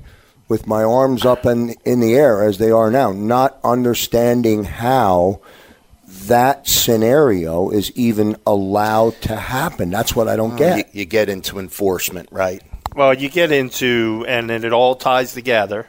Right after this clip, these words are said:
Speaker 3: right? It all ties into politics. It all ties into big business. It all ties into,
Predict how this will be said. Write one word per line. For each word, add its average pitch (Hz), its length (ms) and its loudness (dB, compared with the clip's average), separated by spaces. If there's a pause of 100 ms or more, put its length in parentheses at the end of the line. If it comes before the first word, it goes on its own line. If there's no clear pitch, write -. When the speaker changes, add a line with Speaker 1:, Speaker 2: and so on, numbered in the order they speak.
(100)
Speaker 3:
right? 107 420 -2
It 117 120 -10
all 107 180 2
ties 117 340 0
into 120 220 -6
politics. 104 840 -4 (320)
It - 40 -4
all 101 160 -2
ties 110 360 0
into 113 240 -6
big 113 300 -4
business. 104 600 -4 (380)
It 101 100 -6
all 101 200 0
ties 110 440 0
into, 110 720 -2